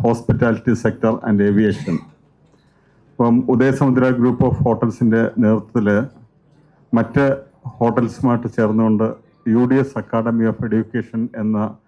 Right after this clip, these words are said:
ഒരു സ്ഥാപനം കണ്ണമ്മൂരയിൽ പ്രവർത്തനം ആരംഭിച്ചു കഴിഞ്ഞു. പ്രത്യേകിച്ചും, ആ,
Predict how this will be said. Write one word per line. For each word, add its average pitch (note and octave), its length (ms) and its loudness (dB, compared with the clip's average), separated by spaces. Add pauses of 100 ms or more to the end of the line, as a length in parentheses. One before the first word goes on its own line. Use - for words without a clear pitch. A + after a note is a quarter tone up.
(240)
ഒരു G#2+ 140 4
സ്ഥാപനം G#2+ 600 0 (500)
കണ്ണമ്മൂരയിൽ A#2 640 6
പ്രവർത്തനം G#2+ 400 0
ആരംഭിച്ചു G#2 400 -2
കഴിഞ്ഞു. F#2+ 300 0 (920)
പ്രത്യേകിച്ചും, C3 640 4 (680)
ആ, A#2 260 4